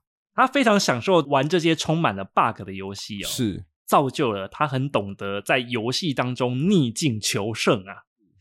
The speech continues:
Speaker 1: 因为游戏机制很烂嘛，强弱不平衡嘛，
Speaker 2: 对。
Speaker 1: 所以他就是练就了他一身的技巧。但是因为你知道，份作这个东西玩久了，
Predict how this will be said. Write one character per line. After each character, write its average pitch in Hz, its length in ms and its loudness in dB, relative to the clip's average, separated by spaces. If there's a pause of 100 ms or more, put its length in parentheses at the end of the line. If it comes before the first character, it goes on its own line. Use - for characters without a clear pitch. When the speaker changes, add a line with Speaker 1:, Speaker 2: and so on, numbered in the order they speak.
(160)
Speaker 1:
因 185 120 2
为 226 160 4
游 147 240 4
戏 175 220 0
机 160 280 -4
制 151 220 -2
很 101 240 -8
烂 117 180 0
嘛， 98 240 -10
强 123 320 -4
弱 151 180 4
不 151 140 -4
平 110 320 -8
衡 104 260 -12
嘛， 98 140 -10
Speaker 2:
对。 101 320 -6
Speaker 1:
所 165 100 0
以 143 40 2
他 143 160 0
就 156 120 -2
是 135 180 -4
练 131 280 2
就 139 160 0
了 113 60 -2
他 117 140 -4
一 156 160 -4
身 120 280 -4
的 110 100 -6
技 92 380 -12
巧。 - 380 -12 (480)
但 247 160 4
是 247 140 -2
因 233 80 -2
为 233 80 2
你 160 40 2
知 139 60 2
道， 185 80 6
份 151 340 2
作 147 180 2
这 147 80 0
个 131 80 2
东 127 160 0
西 127 160 -2
玩 113 280 -2
久 - 160 -8
了， - 340 -12